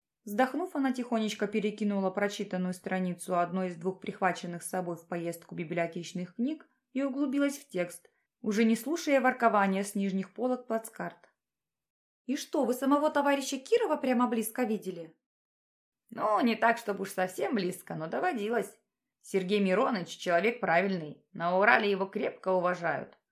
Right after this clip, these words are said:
Он ведь не только заводы, комбинаты, химфабрики десятками строит,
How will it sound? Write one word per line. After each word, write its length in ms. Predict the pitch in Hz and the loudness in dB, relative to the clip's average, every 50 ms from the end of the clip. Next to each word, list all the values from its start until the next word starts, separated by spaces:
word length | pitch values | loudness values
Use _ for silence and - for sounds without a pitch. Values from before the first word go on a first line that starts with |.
| _ _ _ _ _ _ _ | _ _ _ _ _ _ _
Он 140 | - 208 220 | -2 0 0
ведь 180 | 247 254 262 | 0 0 -2
не 80 | 285 285 | -6 -2
только 320 | 285 254 277 285 - 302 | 0 0 2 4 4 2
заводы, 380 | 302 294 294 277 269 247 208 202 | 4 2 2 4 4 4 4 4
комбинаты, 560 | 208 214 202 208 220 247 240 220 185 - 185 | 2 2 0 2 2 2 4 4 4 2 0
химфабрики 580 | - - 226 226 - 208 175 156 156 151 - 180 | -6 -4 -4 0 2 2 2 2 -2 -8 -8 -8
десятками 560 | 175 208 202 - 170 160 - - 160 160 175 | -8 -8 -4 -4 -4 -6 -6 -10 -10 -10 -10
строит, 480 | 175 - - - 156 143 - - - | -10 -12 -10 -10 -8 -8 -10 -14 -18